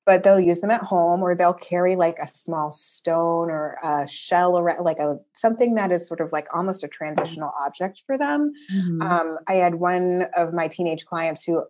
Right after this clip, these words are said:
Speaker 1: went into the hospital and then got discharged and knew she needed to go back to school. And she was really having a hard time with, like, the idea of walking through the building. And so we,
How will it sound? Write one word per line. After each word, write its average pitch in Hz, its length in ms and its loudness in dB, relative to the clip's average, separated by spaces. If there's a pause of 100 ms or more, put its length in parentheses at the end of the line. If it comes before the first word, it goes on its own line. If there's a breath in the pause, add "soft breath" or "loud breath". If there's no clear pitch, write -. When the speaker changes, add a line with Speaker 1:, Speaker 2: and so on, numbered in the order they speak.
(120)
Speaker 1:
went 180 220 -2
into 180 140 -6
the 165 80 -4
hospital 165 500 -4
and 156 120 -8
then 160 120 -6
got 156 260 -8
discharged 170 580 -2
and 160 220 -6 (160)
knew 196 240 2
she 220 160 -4
needed 170 260 -2
to 170 80 -6
go 160 120 -6
back 147 200 -6
to - 80 -12
school. 170 300 -6
And 156 100 -8
she 170 100 -6
was 160 220 -8
really 180 280 0
having 160 340 -2
a 151 80 -6
hard 147 400 -2
time 147 560 -6 (380)
with, 180 200 0
like, 175 180 0
the 180 100 0
idea 170 380 4
of 170 60 0
walking 165 360 -2
through 160 120 -6
the 156 80 -6
building. 151 580 -2
And 175 100 -4
so 190 160 4
we, 185 460 6